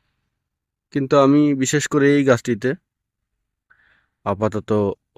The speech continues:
ফলন নিব না, তাই এই ফুলগুলো সবই ছিঁড়ে দিব। তো এই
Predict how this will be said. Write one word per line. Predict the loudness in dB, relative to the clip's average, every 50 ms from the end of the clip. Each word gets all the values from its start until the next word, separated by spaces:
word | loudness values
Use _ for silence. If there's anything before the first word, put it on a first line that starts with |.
| _ -14
ফলন | -8 -4 -2 0 2 2 2 2
নিব | 2 0 0 0 -2 -2
না, | -6 -8 _ _ _ _ _ _ _ _ _ _ _ _ _ _ _ _ _ _ _ _ _ _ _ _ _ _ _ _ _ _ _ _ -20 _ _ _ _ _ _ _ 0
তাই | 0 2 2 0 0 2
এই | 2 4 4 4 2 0
ফুলগুলো | 0 0 2 2 2 2 2 2 0 0
সবই | -2 -2 0 0 -2 -6 -6
ছিঁড়ে | -6 -6 -4 -4 -2 -2
দিব। | -4 -6 -6 -8 -12 _ _ _ _ _ _ _ _ _ _ _ _ _ _ _ _ _ _ _ _ _ _ _ _ _ _ _ _ _ _ _ _ _ _ _ _ _ _ _ _ _ _ _ _ _ _ _ _ _ _ _ _ _ _ _ _ _ _ _ _ _ _ _ -10
তো | -8 -6 0 2 4
এই | 6 6